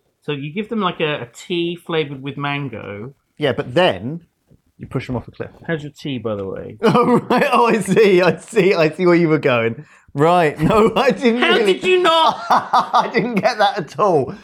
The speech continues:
Speaker 2: I thought, <laughs> I thought you were leaning into, like,
Speaker 1: You're literally drinking mango flavoured tea.
Speaker 2: It is tasting weird,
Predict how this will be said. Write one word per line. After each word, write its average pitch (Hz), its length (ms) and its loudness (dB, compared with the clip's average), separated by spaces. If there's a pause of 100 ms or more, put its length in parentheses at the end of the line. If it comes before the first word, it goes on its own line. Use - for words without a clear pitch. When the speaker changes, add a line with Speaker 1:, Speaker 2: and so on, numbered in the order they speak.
(240)
Speaker 2:
I 233 200 4
thought, 254 280 2
<laughs> - 40 -4
I 233 80 2
thought 233 420 -2
you 247 100 2
were 240 140 6
leaning 202 420 4
into, 196 440 2
like, 156 200 0
Speaker 1:
You're 247 120 2
literally 302 420 0
drinking 247 400 2
mango 254 460 4
flavoured 240 460 0
tea. 226 220 2
Speaker 2:
It 233 80 4
is 233 100 2
tasting 208 440 0
weird, 151 500 4